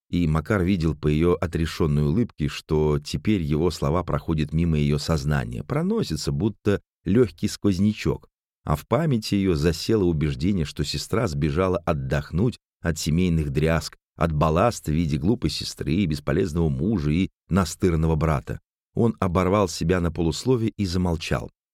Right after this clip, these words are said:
Жанна, кажется, этого даже не заметила. Когда они вышли на улицу, Сергей не удержался. Вот же добрая душа. Или прирожденная актриса. Очень продуманный образ.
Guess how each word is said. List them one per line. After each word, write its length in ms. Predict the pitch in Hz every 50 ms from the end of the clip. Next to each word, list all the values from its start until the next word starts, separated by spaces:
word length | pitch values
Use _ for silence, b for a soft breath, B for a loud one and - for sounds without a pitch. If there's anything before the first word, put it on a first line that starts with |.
| _ _ _ _ _ -
Жанна, 300 | 80 98 98 87 87 82
кажется, 400 | - 95 85 82 76 - - 85
этого 200 | 78 - 82 80
даже 180 | 73 69 69 69
не 100 | 69 69
заметила. 600 | 69 76 71 69 62 - - - 50 50 - - _ _ _ _ _ _ _ _
Когда 280 | - 76 78 82 90 85
они 140 | 80 80
вышли 240 | 80 85 82 - -
на 140 | 76 78 80
улицу, 380 | 95 131 147 104 78 - - 73
Сергей 420 | - - - 87 90 98 110 107
не 120 | 95 90 87
удержался. 720 | 90 80 80 82 73 69 71 64 60 - - - - - - _ _ _ _ _ _
Вот 280 | - 110 - 196 170 76
же 140 | 73 80
добрая 460 | 69 65 73 76 69 65 71 71 71 67
душа. 420 | 64 73 71 - - 71 65 - - - _ _ _ _ _ _ _ _ _ _ _
Или 240 | - 127 147 151 170
прирожденная 840 | 165 - 113 104 98 92 82 73 69 90 107 107 98 95 87 82 80
актриса. 580 | 82 - - 65 64 62 - - - 57 - - _ _ _ _ _ _ _ _ _ _ -
Очень 380 | 123 110 - - 87 85 73
продуманный 640 | - 92 92 90 80 80 87 80 78 71 73 78 73 -
образ. 500 | 80 78 73 - 57 - - - -